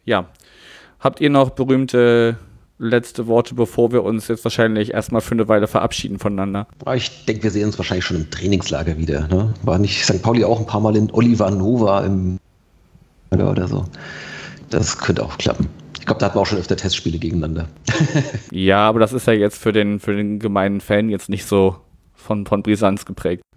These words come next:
Speaker 2: Nee, Brisanz natürlich nicht, aber, also ich denke, wir, äh, wir laufen uns bestimmt wieder über den Weg und, äh, hören uns auch hier in diesem Format wieder und würden uns freuen, wenn wir dann auch wieder zu Gast sein dürfen bei euch.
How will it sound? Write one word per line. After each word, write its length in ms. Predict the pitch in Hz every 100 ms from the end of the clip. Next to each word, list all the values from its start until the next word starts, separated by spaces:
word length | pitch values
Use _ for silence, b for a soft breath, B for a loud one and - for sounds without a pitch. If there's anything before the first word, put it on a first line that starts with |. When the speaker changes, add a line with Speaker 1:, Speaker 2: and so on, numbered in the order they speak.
| B B B B
Speaker 2:
Nee, 220 | 120 123
Brisanz 400 | 127 110 95 113
natürlich 300 | 104 92 82
nicht, 260 | 95 85 76
aber, 380 | 85 78 78 80
also 240 | 156 160
ich 140 | 131 113
denke, 180 | 135 127
wir, 840 | 120 107 101 101 101 95 95 92
äh, 40 |
wir 80 | 104
laufen 240 | 95 98 107
uns 120 | 92
bestimmt 260 | 87 104
wieder 160 | 110 95
über 100 | 92
den 80 | 87
Weg 400 | 98 101 - 76
und, 360 | 92 85 - 71
äh, 300 | 90 87 82
hören 200 | 95 98
uns 140 | 82
auch 120 | 90
hier 100 | 104
in 60 | 90
diesem 220 | 98 92
Format 380 | - 80 80 -
wieder 240 | 90 87 - B B B
und 120 | 113
würden 160 | 127 127
uns 140 | 123
freuen, 340 | - 110 117 113
wenn 120 | 107
wir 60 | 95
dann 120 | 90
auch 140 | 82
wieder 320 | 87 87 87 - B B B B
zu 80 | 107
Gast 200 | 214 -
sein 140 | 143
dürfen 260 | 104 90 92
bei 80 | 92
euch. 220 | 80